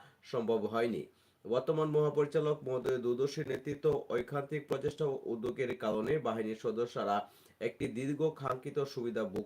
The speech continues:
করতে যাচ্ছে। আজকে দশই মার্চ দুই হাজার পঁচিশ খ্রিস্টাব্দ, বাহিনীর মহাপরিচালক মেজর জেনারেল আব্দুল মোতালেব সাজ্জাদ মাহমুদ, তিনি,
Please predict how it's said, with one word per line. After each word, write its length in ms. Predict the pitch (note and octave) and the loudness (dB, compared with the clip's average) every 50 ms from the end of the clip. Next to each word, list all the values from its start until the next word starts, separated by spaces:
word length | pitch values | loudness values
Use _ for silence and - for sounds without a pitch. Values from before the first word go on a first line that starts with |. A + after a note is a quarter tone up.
| - | -6
করতে 280 | - G#2 G2+ - A2+ G2+ | -6 -6 -4 -2 -2 -2
যাচ্ছে। 440 | F2 E2+ G2+ - - - - - - - _ _ _ _ _ _ _ - - - _ _ _ - | -2 -2 -4 -6 -4 -4 -4 -4 -4 -8 _ _ _ _ _ _ _ -20 -20 -20 _ _ _ -4
আজকে 360 | - C#3 C#3 - - F3 E3 | -4 -4 -4 -4 -2 -2 0
দশই 420 | D3 C3+ C3+ C#3 C#3 - F3 F3 | 2 2 2 2 2 0 0 0
মার্চ 260 | D#3+ C3+ B2+ C3+ C#3+ | 2 2 2 0 0
দুই 180 | D3 C#3 D3+ D3+ | -2 0 0 2
হাজার 180 | D3+ D#3 D#3 - | 2 2 0 0
পঁচিশ 360 | D#3 D#3 D3+ D#3 D3+ - - | -2 -4 -2 -4 -8 -8 -8
খ্রিস্টাব্দ, 600 | D3 D3 - - D#3 D#3 C3+ C3+ C#3+ A#2+ A2 A3+ - - - _ _ - _ | -8 -8 -6 -4 -4 -4 0 4 4 4 4 4 0 -4 -14 _ _ -16 _
বাহিনীর 340 | - G#2 A#2 C3+ C3+ D3 D3+ | -4 -2 -2 0 0 0 0
মহাপরিচালক 680 | C#3+ C#3 C#3 E3+ F3 - D3+ D3 D3 D#3 D3 D3 C#3 C#3+ - | 2 2 2 2 4 4 4 4 4 4 2 2 2 0 0
মেজর 200 | B2 A2+ B2 B2 | 2 4 4 2
জেনারেল 260 | A2 B2 B2 B2 B2 | 2 2 0 0 0
আব্দুল 380 | - - - G#2 G#2 A2+ A#2+ A#2+ | -2 -2 -2 -2 -2 -4 -4 -4
মোতালেব 340 | B2+ B2 C#3+ C#3 C#3 C#3+ C#3+ - | -4 -4 -2 -2 -2 -2 -4 -4
সাজ্জাদ 320 | - A#2+ G#2 G2 - G#2+ G#2+ - | -4 -4 -4 -2 -2 -4 -4 -2
মাহমুদ, 420 | B2 B2 C3 D#3 D3+ A#2+ A2 - - - - - - _ _ _ _ _ - | -2 -2 0 2 2 2 2 2 0 -4 -16 -20 -20 _ _ _ _ _ 2
তিনি, 360 | E3 F3+ F#3 D#3 A2+ E2+ | 2 4 4 4 2 0